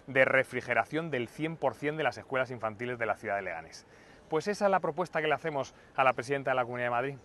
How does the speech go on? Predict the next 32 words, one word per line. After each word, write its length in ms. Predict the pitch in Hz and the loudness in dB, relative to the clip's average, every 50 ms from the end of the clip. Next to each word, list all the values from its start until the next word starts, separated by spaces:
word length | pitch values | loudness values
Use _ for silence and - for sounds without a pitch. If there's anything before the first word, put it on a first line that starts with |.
| - - - - - - - - - - - - - - | -20 -20 -20 -20 -20 -20 -20 -20 -20 -20 -20 -20 -20 -6
que 140 | - 151 147 | 4 6 6
asuma 340 | 123 - - 175 185 196 190 | 6 6 2 0 4 4 4
su 140 | - 185 170 | 4 4 4
responsabilidad 720 | 175 170 - - 156 143 127 139 139 135 135 139 156 160 | 4 4 4 4 2 2 4 4 4 4 6 6 4 6
con 120 | 156 160 151 | 6 8 6
los 120 | 143 - | 6 6
colegios 340 | 139 143 147 - - 156 - | 6 4 4 6 2 0 2
públicos, 520 | - 175 170 165 160 139 - 127 - - - - - - - | 4 2 2 4 2 2 2 2 0 0 -12 -20 -18 -2 0
especialmente 720 | 131 127 - - 127 - - 143 147 151 151 156 156 156 | 0 0 2 0 -2 0 4 4 4 4 4 0 0 2
en 60 | 147 143 | 4 4
la 80 | 123 - | 4 4
ciudad 160 | 131 131 131 | 4 2 4
de 60 | 135 | 4
Leganés, 340 | 135 123 117 120 139 127 - | 4 4 2 2 0 -4 -4
que 80 | 139 | -2
hemos 140 | 127 123 117 | -4 -4 0
estado 160 | - 131 127 | 0 0 0
visitándolos 600 | 127 120 - 117 104 131 131 131 131 123 120 104 - - - - - | 0 -2 -6 2 4 4 4 4 4 0 0 0 -4 -12 -20 -6 -2
recientemente 600 | 127 120 - - 127 120 110 123 127 127 127 139 131 | -2 -2 0 0 -4 0 2 0 0 0 -2 -4 -4
y 20 | |
que 60 | 127 | -2
los 160 | 120 107 - | -2 -4 -4
tiene 160 | - 135 135 131 | -4 0 0 0
absolutamente 720 | 117 - 123 123 127 123 123 120 123 123 120 127 127 - - - - - | -2 -2 -6 -6 0 0 0 0 0 -2 -4 -6 -8 -8 -10 -20 -4 0
abandonados, 640 | 117 107 107 104 98 98 101 110 117 113 113 113 | 2 2 2 2 0 -2 0 2 2 2 2 0
por 140 | - 113 101 | -2 -4 -4
desgracia, 480 | 98 95 92 98 95 - - - - - - - - - - - - | -4 -2 0 0 0 0 -2 -16 -20 -20 -20 -20 -20 -20 -20 -18 -8
y 140 | 160 143 131 | -6 -6 -4
que 160 | - 151 139 | 2 6 6
apueste 580 | 131 127 - 170 180 147 - - - 98 85 - - - | 6 6 6 2 2 2 2 -6 -10 -10 -10 -10 -14 -4
de 180 | 117 135 131 | 0 0 4
verdad 400 | 127 127 123 123 135 143 143 127 | 4 4 2 6 6 6 6 6